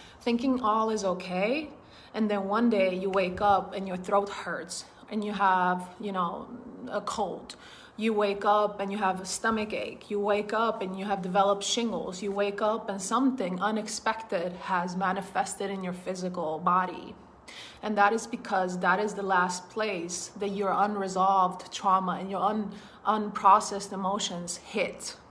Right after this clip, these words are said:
That is the last place. So cancer, fibro-, fibromyalgia,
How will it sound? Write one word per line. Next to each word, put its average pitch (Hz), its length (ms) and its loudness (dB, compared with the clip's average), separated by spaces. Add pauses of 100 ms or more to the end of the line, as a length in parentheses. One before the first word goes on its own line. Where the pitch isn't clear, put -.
(1600)
That 190 220 6
is 208 140 -2
the 202 100 -2
last 180 400 4
place. - 480 -4 (800)
So 190 640 2
cancer, 254 640 -4 (200)
fibro-, 214 600 2
fibromyalgia, 214 1120 0